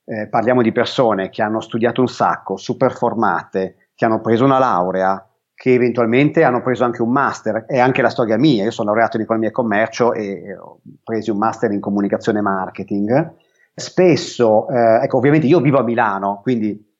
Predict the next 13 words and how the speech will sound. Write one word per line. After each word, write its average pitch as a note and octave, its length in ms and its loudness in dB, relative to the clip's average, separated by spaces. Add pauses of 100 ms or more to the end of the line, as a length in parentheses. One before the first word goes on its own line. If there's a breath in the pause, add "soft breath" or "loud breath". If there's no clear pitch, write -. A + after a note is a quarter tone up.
la C3 180 0
finestra D3 720 0
dalla A#2+ 220 0
quale C3 160 0
mi B2+ 60 -2
sono B2 160 -4
affacciato C#3 720 0
per A2+ 120 -2
fare A#2+ 140 0
questa A#2+ 160 -4
osservazione A#2+ 600 0
è A#2+ 220 0
Milano. G2+ 640 -4